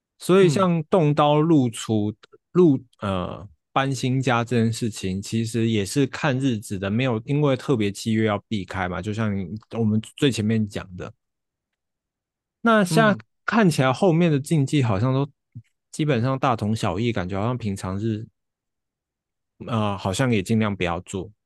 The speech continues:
Speaker 1: 那你最后有什么想要给观众朋友建议的？嗯。
Speaker 2: 我这样讲吧，孝敬父母
Speaker 1: 嗯，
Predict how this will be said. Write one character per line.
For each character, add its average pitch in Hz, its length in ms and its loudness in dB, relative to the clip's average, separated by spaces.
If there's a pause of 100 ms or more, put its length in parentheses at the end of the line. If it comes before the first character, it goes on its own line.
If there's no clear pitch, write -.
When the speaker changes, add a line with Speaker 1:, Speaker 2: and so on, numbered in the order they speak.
Speaker 1:
那 147 260 2
你 113 440 0
最 156 220 0
后 147 200 4
有 113 100 2
什 113 120 -2
么 101 280 -2
想 101 180 -4
要 113 260 0
给 101 200 -2
观 117 220 -2
众 117 140 0
朋 98 120 -4
友 98 280 -6
建 113 200 0
议 110 120 -2
的？ - 180 -10 (400)
嗯。 135 120 -2
Speaker 2:
我 123 100 4
这 156 80 6
样 143 120 4
讲 104 180 -4
吧， 95 140 -12 (520)
孝 156 400 4
敬 160 280 2
父 143 320 2
母 104 160 -6 (540)
Speaker 1:
嗯， 127 380 2